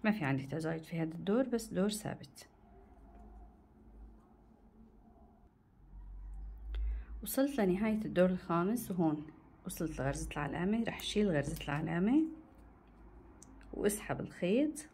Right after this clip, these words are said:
هون بدي أقلب للون الأبيض. من الدور السادس لنهاية الساق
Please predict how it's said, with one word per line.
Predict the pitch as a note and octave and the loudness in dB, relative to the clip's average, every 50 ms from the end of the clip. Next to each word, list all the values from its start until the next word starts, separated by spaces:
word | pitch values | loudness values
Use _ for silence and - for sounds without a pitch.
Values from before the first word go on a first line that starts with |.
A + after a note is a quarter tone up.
| - - | 2 6
هون | A#3+ B3+ D4 D#4+ D#4+ | 10 12 12 12 12
بدي | D4 G3+ F#3 G3 G3 G3 | 10 8 6 4 4 4
أقلب | - G3+ G3+ G#3 G#3+ G#3+ G#3+ - - - | 4 4 2 2 2 0 -4 -8 -6 0
للون | F#3 F3 E3+ E3+ F3+ F#3+ A3 A#3 B3 | 2 2 4 4 4 4 4 4 2
الأبيض. | A#3 - - - - D#3 C#3+ D3+ D3+ - - - - - - - - - - | 2 0 -2 -4 -6 -6 -6 -6 -6 -10 -16 -20 -20 -20 -20 -20 -14 -2 0
من | F#3 | 0
الدور | E3 E3+ G3+ B3 C4 | 2 6 8 8 8
السادس | C4 A#3+ - - - E3 - - D#3+ D#3+ - - - E3+ | 8 4 2 0 -2 -4 -4 -4 -4 -4 -6 0 4 6
لنهاية | D#3+ D#3+ D#3+ D#3+ F#3 G3+ G#3 G3 E3 D3+ D3+ D3 - - - - _ _ _ _ - _ _ - - _ _ | 6 6 6 6 4 4 4 4 4 2 -2 -4 -8 -14 -18 -18 _ _ _ _ -20 _ _ -20 -20 _ _
الساق | A3+ G#3+ - - - G#3+ G3 G3+ B3 D4+ D#4 D#4 - | -2 -2 -2 -2 0 2 4 4 4 4 2 0 -6